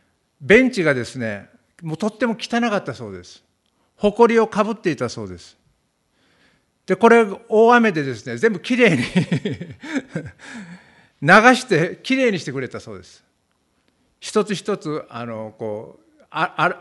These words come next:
洗うよう、洗うたかのようにきれいになってたそうですね。で、しかもですね、その日は熱帯夜で、とても暑い夜だったんですけども、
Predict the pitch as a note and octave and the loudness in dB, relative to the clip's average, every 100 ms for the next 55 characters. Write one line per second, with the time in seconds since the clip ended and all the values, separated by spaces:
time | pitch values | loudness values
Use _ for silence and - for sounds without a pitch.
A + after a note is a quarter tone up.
0 | E3 F3 F3+ F3 E3+ E3+ - - D#3+ E3+ | -2 0 0 0 -2 -6 -14 -8 -4 -2
1 | E3+ E3 - D#3+ D#3 D#3 C3+ B2+ A#2 A2 | -4 -8 -8 -8 -6 -6 -6 -6 -8 -10
2 | - F3+ D#3+ B2 A2 G2 _ - F#2 G2 | -4 0 0 0 -4 -8 _ -18 -14 -12
3 | - F2+ - A2+ G#2 - _ _ _ _ | -12 -14 -14 -14 -14 -18 _ _ _ _
4 | _ _ _ _ _ _ _ _ F3+ - | _ _ _ _ _ _ _ _ -4 0
5 | C4 A#3+ G#3+ D#3 - C#3+ B2+ G2 - _ | 4 4 4 2 0 -2 -2 -4 -14 _
6 | _ - G3+ G#3+ G#3 G3 D#3+ E3+ F#3+ - | _ -2 2 4 4 4 4 2 0 2
7 | G#3 G3 D#3 B2+ D3 A2+ - _ _ _ | 4 6 4 4 2 0 -4 _ _ _
8 | _ _ _ _ - G3 A#3+ A3+ G#3+ G#3+ | _ _ _ _ -12 0 2 4 4 2
9 | C4 A#3+ F#3+ F#3 F3 D#3 - C3+ A#2+ G#2+ | -2 4 4 4 4 0 0 -2 -2 -8
10 | - G#2+ A2 C#3 G2+ F2+ | -10 -8 -6 -6 -6 -10